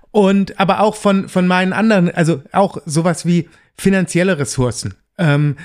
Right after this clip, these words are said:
äh, ähm, zeitliche Ressourcen, auch wenn akut nicht, generell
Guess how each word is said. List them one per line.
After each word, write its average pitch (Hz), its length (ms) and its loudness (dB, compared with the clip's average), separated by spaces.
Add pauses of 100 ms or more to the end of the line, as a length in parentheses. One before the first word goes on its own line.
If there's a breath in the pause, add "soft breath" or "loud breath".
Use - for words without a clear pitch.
(260 loud breath)
äh, 143 400 0 (300)
ähm, 147 480 0 (300)
zeitliche 180 540 0
Ressourcen, 156 720 0 (240)
auch 143 180 0
wenn 170 220 0 (240)
akut - 540 0
nicht, 170 440 0
generell 180 720 0